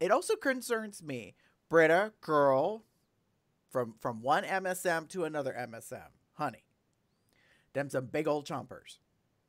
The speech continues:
If you're gonna get with a man,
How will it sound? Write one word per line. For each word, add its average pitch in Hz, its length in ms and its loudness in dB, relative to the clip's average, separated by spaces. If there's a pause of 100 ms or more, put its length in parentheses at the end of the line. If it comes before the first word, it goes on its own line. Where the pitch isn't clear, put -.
(1120)
If 139 180 -6
you're 147 100 -4
gonna 156 220 2
get 175 140 2
with 180 120 0
a 180 60 -4
man, 127 500 -2